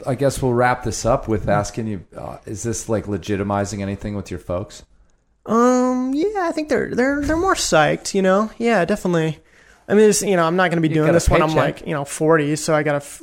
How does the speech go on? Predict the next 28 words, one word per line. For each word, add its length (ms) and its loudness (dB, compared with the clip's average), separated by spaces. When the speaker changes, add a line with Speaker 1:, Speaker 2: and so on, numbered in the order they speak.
Speaker 2:
figure 300 -2
out 140 -4
something 340 -10
to 80 -8
do. 220 -4
But, 220 -6
uh, 160 -4
yeah, 220 2
yeah, 220 2
they're 120 0
psyched. 400 -4
They're 140 -2
really 140 0
psyched. 360 -8
Yeah. 240 -8
Um, 340 -12
yeah, 100 0
they're 180 2
actually 220 -8
coming 160 -6
up 100 -10
to 60 -8
Squamish, 560 -8
and 80 -8
I'm 60 -8
gonna 120 -6
show 240 -8
'em, 160 -6